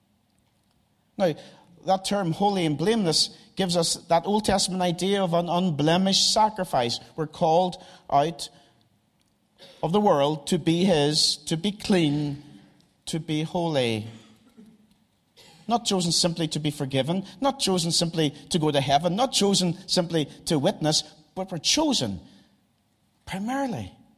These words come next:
to be holy and blameless.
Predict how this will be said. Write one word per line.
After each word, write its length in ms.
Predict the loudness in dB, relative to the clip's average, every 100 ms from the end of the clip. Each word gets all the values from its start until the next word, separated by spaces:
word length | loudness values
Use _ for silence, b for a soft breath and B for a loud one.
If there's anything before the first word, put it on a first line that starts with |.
| _ _ _
to 140 | -4 -2
be 300 | -2 -4 -6 B
holy 720 | -16 -8 -4 -2 -2 -2 -4 -10 B B -10
and 180 | -8 -6
blameless. 800 | -4 -4 -4 -6 -6 -6 -6